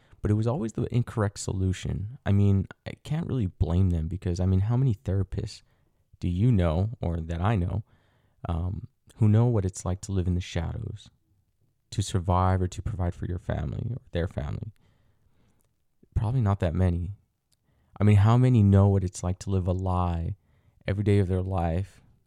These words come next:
fearing that if they tell the wrong person the reality of their status, their family could be deported? And I'm not saying that there aren't any therapists or psychologists or professionals today,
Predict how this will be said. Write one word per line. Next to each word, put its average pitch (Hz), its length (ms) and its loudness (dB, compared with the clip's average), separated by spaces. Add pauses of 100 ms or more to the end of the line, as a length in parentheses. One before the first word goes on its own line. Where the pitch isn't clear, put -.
(440)
fearing 95 520 0
that 90 160 -2
if - 180 -6
they 113 160 -2
tell 113 260 -2
the 104 120 0
wrong 92 240 0
person 101 600 -4
the 95 80 -2
reality 90 440 -2
of 90 80 -10
their 90 120 -4
status, 92 600 -6 (1200)
their 98 80 0
family 107 320 4
could 92 180 -4
be 82 120 -2
deported? 80 540 -4 (3000)
And 107 120 4
I'm 151 80 2
not 170 160 -2
saying 104 340 4
that 90 140 -2
there 87 200 -8
aren't 90 320 -2
any 90 440 0 (100)
therapists 90 540 -2
or - 40 -10
psychologists 95 680 -6
or - 140 -6 (320)
professionals 85 540 -2
today, 87 560 -2